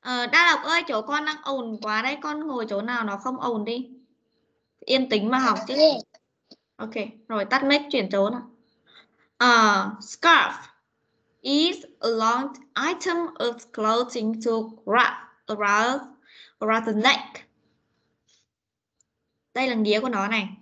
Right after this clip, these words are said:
Speaker 1: Mình sẽ dịch theo nghĩa Anh Anh nhá. Cái nghĩa, cái nghĩa Anh Anh thì, ờ, sau này mình sẽ sử dụng từ nó dễ hơn mà không phải chuyển ngữ.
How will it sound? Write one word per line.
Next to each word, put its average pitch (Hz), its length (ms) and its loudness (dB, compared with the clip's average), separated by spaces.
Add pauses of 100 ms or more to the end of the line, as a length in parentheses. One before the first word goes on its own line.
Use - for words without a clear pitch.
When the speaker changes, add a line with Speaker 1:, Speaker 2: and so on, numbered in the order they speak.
(220)
Speaker 1:
Mình 240 160 0
sẽ 226 160 -2
dịch 269 240 4
theo 320 160 0
nghĩa 214 140 0
Anh 294 240 0
Anh 294 420 2 (220)
nhá. 311 380 -2 (1160)
Cái 214 140 -10
nghĩa, 220 640 0
cái 240 80 -6
nghĩa 214 160 -2
Anh 294 220 0
Anh 320 480 0
thì, 220 340 -8 (840)
ờ, 202 440 -6 (520)
sau 311 180 -4
này 254 100 2
mình 226 100 -2
sẽ 208 120 -4
sử 254 160 0
dụng 214 320 -6
từ 226 380 0 (640)
nó 208 180 -4
dễ 208 200 4
hơn 302 300 2
mà 240 100 -4
không 294 220 -2
phải 262 180 -2
chuyển 208 280 2
ngữ. 220 400 0